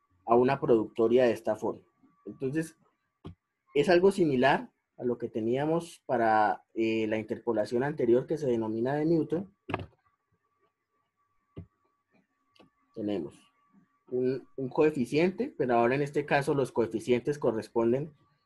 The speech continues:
a los valores de la función evaluada, multiplicado por un término que se constituye en una productoria.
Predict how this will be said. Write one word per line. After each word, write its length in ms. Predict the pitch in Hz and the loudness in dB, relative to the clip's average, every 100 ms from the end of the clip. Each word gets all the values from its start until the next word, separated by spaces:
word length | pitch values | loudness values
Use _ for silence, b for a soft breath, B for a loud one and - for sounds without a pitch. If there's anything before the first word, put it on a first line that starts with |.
| _ _ | _ _
a 120 | - 113 | 0 4
los 160 | 113 | 4
valores 340 | 107 104 101 123 | 4 4 4 4
de 100 | 127 | 2
la 100 | 117 | 0
función 320 | 107 101 110 | -2 -2 2
evaluada, 640 | 135 156 160 151 143 185 - - - - - - - - _ _ _ _ _ _ _ | 4 6 6 6 6 0 -8 -18 -18 -16 -18 -18 -20 -20 _ _ _ _ _ _ _
multiplicado 720 | - 131 127 113 117 131 143 | -6 -4 -4 -2 2 4 4
por 160 | 147 123 | 4 2
un 160 | 120 - | 2 2
término 440 | 151 160 165 170 | 2 4 2 0
que 120 | 135 | -2
se 100 | 117 | -6
constituye 540 | - 110 - 98 107 117 | -4 -6 -8 -6 0 2
en 80 | |
una 200 | 117 120 | 4 2
productoria. 600 | 123 120 120 - 151 98 | 2 2 2 2 2 2